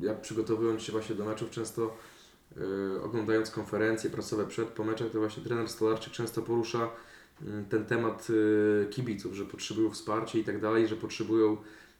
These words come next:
e, czasu i cierpliwości, więc myślę, że to jest,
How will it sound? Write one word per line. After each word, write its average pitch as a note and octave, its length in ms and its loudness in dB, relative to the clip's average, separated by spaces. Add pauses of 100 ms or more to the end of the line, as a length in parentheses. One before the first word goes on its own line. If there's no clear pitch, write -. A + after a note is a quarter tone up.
e, G2 280 -2
czasu A#2 340 0
i A2 40 2
cierpliwości, A2 680 0
więc A2 240 -2
myślę, G#2+ 240 -2
że G#2 100 -4
to G#2 140 -4
jest, - 400 -6